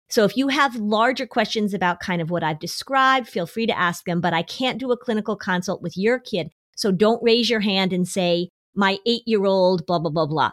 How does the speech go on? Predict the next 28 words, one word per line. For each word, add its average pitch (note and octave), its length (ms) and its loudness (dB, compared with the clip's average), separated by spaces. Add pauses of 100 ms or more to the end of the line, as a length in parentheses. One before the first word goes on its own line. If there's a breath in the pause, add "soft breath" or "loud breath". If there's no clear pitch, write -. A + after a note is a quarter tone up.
So G3+ 120 -4
everybody, F#3 280 0
like, F3 220 0
nods E3 300 -2
in D#3+ 60 -8
agreement. D#3 460 -6
And F3+ 100 -2
then F3+ 120 2
somebody F#3 280 0
raises F3 300 0
their F3 160 0
hand E3 300 0
and E3+ 80 -2
they D#3 60 0
stand D#3 200 -4
up D3 60 -4
and D#3 80 -12
they C#3+ 60 -4
go, D3+ 160 0 (280)
"My A#3+ 240 4
nine-year-old." A#3 1040 2 (140)
<laughs> - 80 -12
I'm F4 1700 2
like, F4+ 220 4
"Oh, B4 540 6
God." A4+ 200 6 (240)
And F4+ 120 6
I F4 120 4